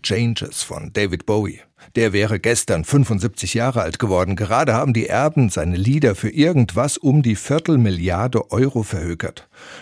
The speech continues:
Bowie, der Mann, der sich nach einem zweischneidigen Schwert benannt hat, bleibt auch vor seinem sechsten Todestag morgen im Bewusstsein. Und in einem Literaturmagazin hat er genau den richtigen Platz. Denn David Bowie war unter den größten Rockstars der wahrscheinlich allergrößte Leser.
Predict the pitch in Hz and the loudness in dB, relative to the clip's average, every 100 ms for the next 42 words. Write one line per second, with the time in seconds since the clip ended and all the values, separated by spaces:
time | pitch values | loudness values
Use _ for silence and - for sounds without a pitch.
0 | - 127 156 165 160 - 98 117 147 110 | 0 2 4 2 0 -4 -2 2 4 2
1 | 117 131 117 107 85 117 87 - - 147 | 0 -2 0 -2 -2 -6 -4 -4 -4 -4
2 | - 113 110 107 101 - 98 131 - 101 | -2 -2 -2 -2 -4 -4 -4 -4 -2 0
3 | 120 131 131 - - 98 147 - - - | 0 0 -2 -4 -4 0 0 0 -6 -6
4 | - 143 120 101 85 82 127 - - 92 | 0 0 2 -2 -4 -4 -4 -4 -6 -6
5 | 117 117 127 135 - 85 - 101 85 92 | -2 0 0 -2 -4 -6 -4 -4 0 0
6 | 113 143 - - 113 110 104 95 - - | 0 -2 -6 -8 -4 -2 -2 -6 -10 -14
7 | - - _ _ - _ 147 139 104 92 | -16 -20 _ _ -20 _ 0 2 0 -2
8 | 85 92 - - - 214 139 80 - - | -4 -4 -6 -10 0 2 2 0 -4 -8
9 | - - 104 - 90 104 113 113 92 95 | -8 -6 -8 -4 -2 0 2 2 0 0
10 | 90 - 95 98 110 - - - _ - | -2 -4 -4 -2 -4 -6 -12 -12 _ -20
11 | - - - 90 - - - 110 147 143 | -20 -12 -4 -4 -4 -14 -4 2 2 2
12 | 147 - 98 101 117 90 87 120 120 104 | 0 -2 -2 0 0 2 0 0 0 -2
13 | 95 85 82 - 127 - - - 87 98 | -2 -6 -6 0 0 0 0 0 0 -4
14 | - 104 107 110 90 82 101 - 98 98 | -2 -2 -2 -2 -4 -2 -2 -2 -4 -4
15 | 104 - 113 98 95 95 101 92 - 117 | -4 -6 -4 -2 -2 -4 -10 -10 -6 -2
16 | 123 107 - - | -2 -2 -6 -12